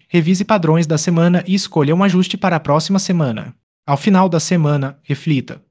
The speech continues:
onde a inteligência emocional na prática já fez diferença? Baixar o mapa de sete dias grátis. Conclusão: você aprendeu que inteligência emocional na prática não é papo de manual,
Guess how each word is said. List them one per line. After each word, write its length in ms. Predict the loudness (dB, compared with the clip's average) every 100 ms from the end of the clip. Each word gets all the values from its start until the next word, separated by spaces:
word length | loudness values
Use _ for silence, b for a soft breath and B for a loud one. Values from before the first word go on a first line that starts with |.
| -2
onde 180 | 0 2
a 40 |
inteligência 580 | 0 0 0 2 2 2
emocional 480 | 0 0 0 2 2
na 120 | 0
prática 460 | 0 -2 -2 0 0
já 160 | 0
fez 260 | 0 0 0
diferença? 760 | 0 0 0 0 -2 -4 -6 -8 _ _
Baixar 360 | -4 -2 0 -2
o 40 |
mapa 280 | -2 -4 -4
de 100 | -6
sete 320 | -4 -4 -4
dias 320 | -4 -4 -4 -4
grátis. 460 | -2 -2 -2 -8
Conclusão: 580 | -6 -8 -4 -4 -2 -4
você 280 | -4 -4 -4
aprendeu 480 | -4 -2 -2 0 -2
que 120 | -4
inteligência 640 | -6 -4 -4 -4 -4 -4
emocional 460 | -4 -4 -4 -2 -2
na 140 | -4
prática 480 | -2 -2 -2 -6 -4
não 200 | -4 -4
é 100 | -6
papo 300 | -4 -6 -4
de 80 | -4
manual, 540 | -4 -2 0 0 -2